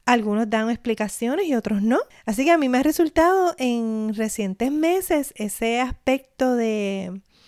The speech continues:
de las redes sociales, de las interacciones en las redes sociales, me ha resultado muy interesante y a veces hasta me enojo, me, me ha causado indignación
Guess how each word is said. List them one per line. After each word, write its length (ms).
de 180
las 140
redes 240
sociales, 440
de 100
las 100
interacciones 640
en 60
las 120
redes 220
sociales, 420
me 120
ha 20
resultado 480
muy 240
interesante 960
y 100
a 140
veces 280
hasta 840
me 200
enojo, 480
me, 560
me 280
ha 220
causado 1300
indignación 880